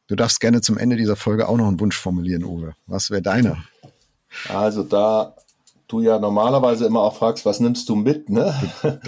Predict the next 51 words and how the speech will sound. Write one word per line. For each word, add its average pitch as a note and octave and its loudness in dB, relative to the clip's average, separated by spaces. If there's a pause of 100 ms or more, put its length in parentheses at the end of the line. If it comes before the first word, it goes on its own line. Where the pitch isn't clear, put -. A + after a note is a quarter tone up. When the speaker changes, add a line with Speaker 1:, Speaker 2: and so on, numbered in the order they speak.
(140)
Speaker 1:
du A2+ -8
kannst A#2+ 4
dir F3 4
auch B2+ -2
Speaker 2:
Möchte - -
ich - -
kurz - 0
Speaker 1:
wünschen, - 6
Speaker 2:
noch D#3+ 6
Speaker 1:
dass D3 4
du D3+ 4
was C#3 4
mitnimmst, G#2+ 0
genau. A#2 -4 (300)
Speaker 2:
Nein, A2 2
möchte C3+ 2
ich, C3+ -2
möchte C3 0
ich D3 0
noch C#3+ 2
mal, C3+ 0
noch A#2+ 0
mal B2+ 2
ein A2+ -2
Zitat B2+ 0
von A2+ -2
dir G2+ 0
nehmen, G2+ -4
was G#2 -4
du G#2 -14
vorhin A2 -6
gesagt G2+ -4
hast. C3+ -6
„Ein A2+ 0
Staat B2 -2
muss B2+ -8
klüger C#3 -2
sein A2+ 0
als - -6
ein G#2 -6
Einzelner.“ E2+ -6 (1000)
Ein F#2 -8
Staat A#2 -2
muss G#2+ -8
klüger G#2+ 0
sein G2+ -2
als - -8
der - -6
Einzelne. F#2+ -8 (460)
Der A2 2
Staat A#2+ -2